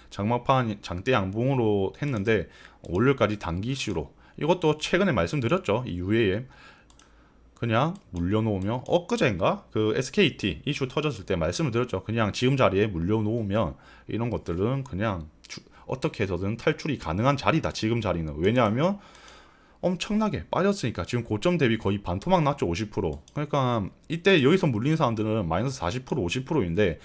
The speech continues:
저는 이제 들어간다는 거죠. 얘네가 손절할 때 내가 들어간다라는 식으로 접근을 하셔야 됩니다, 주식은. 아시겠죠? 뭐, 유에이엠 관련주,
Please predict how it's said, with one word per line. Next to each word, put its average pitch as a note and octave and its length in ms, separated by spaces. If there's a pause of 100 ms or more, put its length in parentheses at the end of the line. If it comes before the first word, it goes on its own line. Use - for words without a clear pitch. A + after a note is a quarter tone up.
(280)
저는 A#2+ 300
이제 A2 260
들어간다는 A#2 520
거죠. D2+ 260
얘네가 C3 300
손절할 C3 460
때 D3 300
내가 F#2+ 320
들어간다라는 G2 1120
식으로 G2+ 400
접근을 G#2+ 460
하셔야 D3 240
됩니다, E2+ 240
주식은. D2 480
아시겠죠? A2+ 560 (460)
뭐, F#2 160
유에이엠 A2+ 360
관련주, B2+ 420